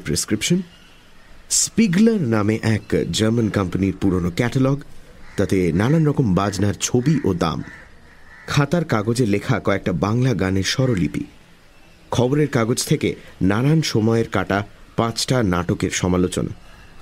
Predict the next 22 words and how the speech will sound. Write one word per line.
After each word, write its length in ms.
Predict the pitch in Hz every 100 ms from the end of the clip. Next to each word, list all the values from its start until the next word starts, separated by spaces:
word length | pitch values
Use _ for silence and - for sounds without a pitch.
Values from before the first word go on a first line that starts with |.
| -
সেগুলোতে 500 | - 120 131 143 95 - - - -
সঞ্জয় 640 | - 131 139 147 170 165
লাহিড়ী 400 | 90 92 120 151
বলে 220 | 113 113
একজন 260 | 98 92 98 -
অভিনেতার 420 | 95 104 107 110
প্রশংসা 600 | - 101 143 139 - - - - - - - -
নীল 320 | 104 135 175 170
পেন্সিলে 540 | 110 107 - 139 - - -
underline 480 | 123 117 92 60
করা। 220 | - - - - - - - - - - - - - - - - - -
এর 160 | 143
মধ্যে 380 | 190 208 147 120 - -
তিনটে 420 | 185 233 247 269
জিনিস 400 | 156 110 101 -
নিয়ে 180 | 92 78
ফেলুদা 340 | 76 95 92
মন্তব্য 420 | 90 85 80 - -
করল। 240 | 67 - - - - - - - - - - - -
স্বরলিপিগুলো 800 | - 123 139 165 175 175 165 156
দেখে 260 | 107 -
বলল, 320 | 92 98 98